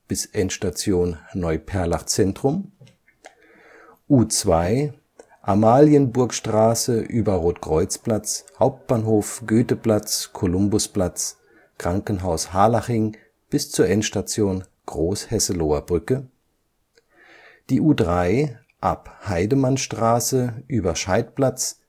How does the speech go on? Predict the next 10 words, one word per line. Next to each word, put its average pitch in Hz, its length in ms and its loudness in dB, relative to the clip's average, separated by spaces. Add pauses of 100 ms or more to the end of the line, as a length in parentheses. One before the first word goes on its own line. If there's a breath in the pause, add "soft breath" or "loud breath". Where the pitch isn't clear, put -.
(100)
Münchner 143 460 0
Freiheit, 107 720 -2
Marienplatz, 107 1040 0 (220)
Goetheplatz, 113 800 0 (280 soft breath)
Fürstenrieder 120 760 0
Straße 98 560 -2
bis - 320 -6
zur - 200 0
Endstation 98 800 -2
Blumenau, 90 680 0